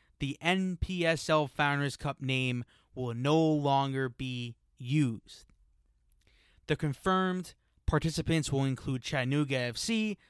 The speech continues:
Detroit City F C, Michigan Stars F C, the Torrent, Napa Valley eighteen thirty-nine F C, and of course the New York Cosmos.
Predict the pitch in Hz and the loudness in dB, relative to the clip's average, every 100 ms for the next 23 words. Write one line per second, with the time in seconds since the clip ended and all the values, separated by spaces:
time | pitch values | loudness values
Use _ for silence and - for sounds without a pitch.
0 | _ 131 - 208 202 180 190 175 175 151 | _ -10 -4 2 2 2 -2 0 0 -2
1 | - 175 175 170 _ - 170 170 185 156 | -6 -6 -6 -8 _ -10 -4 -2 -2 -4
2 | 139 - - 180 196 190 165 131 127 117 | -4 -6 -2 2 2 2 -2 -4 -6 -8
3 | - 131 127 156 - _ _ - - - | -8 -6 -6 -6 -10 _ _ -10 -6 2
4 | 165 156 151 - _ _ - 131 147 165 | 4 4 0 -4 _ _ -14 -2 2 4
5 | - 131 120 147 156 156 147 - 156 156 | 2 0 4 4 4 2 -2 -2 -4 -4
6 | - 156 139 147 139 131 135 139 135 127 | -4 -4 -2 0 0 0 0 2 0 -2
7 | - 131 127 120 _ _ - 120 113 - | -4 -6 -6 -8 _ _ -10 -8 -8 -8
8 | 127 120 127 117 110 113 - 226 156 120 | -6 -6 -6 -4 -6 -6 -2 0 0 -6
9 | - | -14